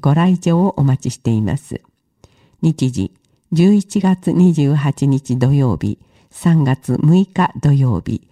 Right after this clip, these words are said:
両日とも午前十時から正午。場所、中央図書館。主催、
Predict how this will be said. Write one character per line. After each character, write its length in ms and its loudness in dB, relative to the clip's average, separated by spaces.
両 220 4
日 340 -4
と 160 2
も 260 0
午 180 2
前 280 0
十 240 0
時 160 -4
か 160 -2
ら 180 -4
正 420 -4
午。 180 -8
場 160 2
所、 320 -4
中 240 2
央 340 0
図 120 2
書 180 -2
館。 300 -6
主 180 -4
催、 420 0